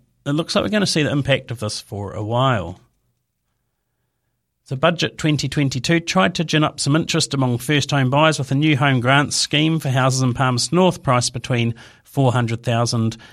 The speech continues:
and eight hundred seventy-five thousand, offering couples a twenty thousand dollar grant if on a combined income of a hundred fifty thousand dollars or lower.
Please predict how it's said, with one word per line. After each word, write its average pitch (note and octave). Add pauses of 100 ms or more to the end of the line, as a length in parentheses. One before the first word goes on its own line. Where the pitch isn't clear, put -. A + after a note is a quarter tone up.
(120)
and A#2+
eight B2
hundred G#2
seventy-five C#3
thousand, A2
offering B2
couples B2
a -
twenty E3+
thousand A#2+
dollar G#2+ (280)
grant D#3 (100)
if D#3
on C#3
a B2
combined A#2
income A2+
of G#2+
a G#2+
hundred G#2+
fifty -
thousand G2+
dollars F#2+
or G2
lower. B2+